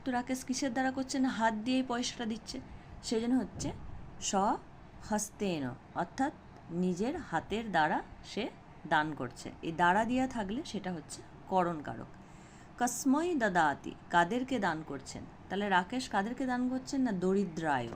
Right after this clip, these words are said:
রাকেশ দরিদ্রদের, দেখো এখানে এক্সাম্পলটা দেখে নাও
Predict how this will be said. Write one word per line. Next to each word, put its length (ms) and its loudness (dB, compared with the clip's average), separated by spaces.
রাকেশ 500 0
দরিদ্রদের, 680 0
দেখো 200 -2
এখানে 320 -2
এক্সাম্পলটা 600 -2
দেখে 260 -4
নাও 120 -4